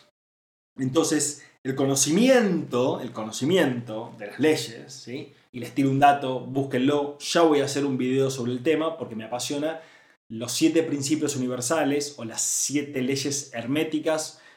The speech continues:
o el Kybalión, ¿sí? Que es el libro que las describe, ¿sí? El libro o los videos que busquen,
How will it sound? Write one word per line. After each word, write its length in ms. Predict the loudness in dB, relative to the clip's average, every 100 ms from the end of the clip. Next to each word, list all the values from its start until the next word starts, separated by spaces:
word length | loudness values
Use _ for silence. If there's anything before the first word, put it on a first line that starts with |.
| _
o 160 | -6 -2
el 220 | -2 -4
Kybalión, 1080 | -8 -4 -2 0 0 2 4 4 2 -4 -8
¿sí? 200 | -6 -6
Que 100 | -4
es 100 | -4
el 100 | -2
libro 260 | -2 -2 -4
que 80 |
las 140 | -10 -12
describe, 640 | -16 -4 0 0 -2 -6 -10
¿sí? 400 | -8 -8 -10 -12
El 140 | -8
libro 580 | 0 2 2 2 -2 -4
o 100 | -12
los 160 | -14 -10
videos 360 | -4 -2 -2 -4
que 100 | -4
busquen, 500 | -2 -2 -2 -2